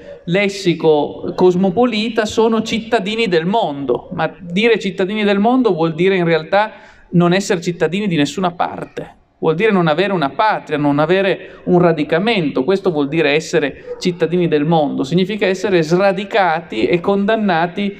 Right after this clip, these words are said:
a quei processi di erranza planetaria che si caratterizzano limpidamente per un verso nei movimenti, eh, onnidirezionali del capitale finanziario, per un altro verso nella migrazione come nuova condanna per i popoli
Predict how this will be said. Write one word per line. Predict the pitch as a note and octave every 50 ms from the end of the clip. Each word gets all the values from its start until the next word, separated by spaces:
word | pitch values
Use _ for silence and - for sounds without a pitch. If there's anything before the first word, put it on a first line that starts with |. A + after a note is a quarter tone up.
| - - -
a | - - E3+
quei | E3+ G3 F#3+ F#3
processi | F#3 F#3+ F3+ F3 - G#3+ G#3 F#3 - - F3
di | D#3+ E3 E3+
erranza | F3 E3 F3+ G#3 G#3 G3+ F#3 E3+ D#3 - - D#3+ C#3+
planetaria | - F3 F3 E3+ G3 A3 G#3 - D#3+ C#3+ C#3 D3 E3+ F#3 G3 G3 F#3 F3 - - - - - _ -
che | - F3+ F3+ F#3+ - - -
si | - - F#3 F3
caratterizzano | F3 F3 E3 E3+ E3+ - F3 F3 G3 G#3 G3 E3 D3 D#3+ D#3 D3+ D3+
limpidamente | - F3 E3 E3 E3+ F3 D#3+ E3 E3 F3 F3+ E3+ D#3+ D3 C3 C#3 -
per | - D3 D3+
un | D#3 D#3
verso | E3+ G#3 A3+ B3 B3 - A3
nei | F3+ E3 D#3
movimenti, | D#3 D#3+ D#3+ D#3 D3+ D3+ D#3 D#3+ D#3 E3+ F3+ F3+ F3 E3+ F#3+ F3 E3 D3+ - - - - - - _ -
eh, | - E3+ E3 D#3+ - - -
onnidirezionali | - F#3 G#3 G#3 G#3 G3+ F#3 D#3+ F3 E3+ E3+ E3+ E3+ - F3+ F3 E3 E3+ F3 F#3 G3 G3
del | E3 D#3+ D3 D3
capitale | - D#3+ D3 - D#3+ D3 - D#3 D#3 D#3+ E3 E3 D#3+
finanziario, | - D#3 D3+ D3+ D3 D3 C#3+ - E3+ D#3+ C#3 C#3 C#3+ D3 D#3+
per | D#3 G3+ G3+
un | G3+ G3+
altro | G3+ G3+ G3 G3 A#3 B3 A#3+
verso | G3 E3 E3 F#3+ G3+ G3+ - A3+ A3 G3+ A3 - - - -
nella | - E3+ E3+ F3 F3+ F3
migrazione | E3+ F#3 G#3 G3+ G3+ G3+ G3 F#3+ - - - G3+ F3+ E3 E3 F3+ G3 G#3 G3+
come | - E3 D#3+ D#3+ D#3
nuova | D#3 E3 F3+ E3+ F3 E3+
condanna | E3+ - E3+ E3+ E3+ E3+ D#3+ D#3 E3 F#3 F#3+ F3+
per | E3+ F3 F3 D#3
i | D3+ D#3
popoli | - - D#3+ D#3 E3+ E3 F3+ F3+ E3+ D#3+ D#3 D3